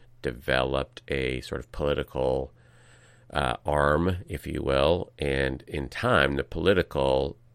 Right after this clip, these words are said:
began to out, overshadow. I don't think it ever was,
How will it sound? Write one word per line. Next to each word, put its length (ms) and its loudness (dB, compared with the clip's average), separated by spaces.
began 420 -2
to 160 -6
out, 240 -2
overshadow. 840 2
I 60 4
don't 160 0
think 140 -4
it 80 0
ever 200 0
was, 180 -4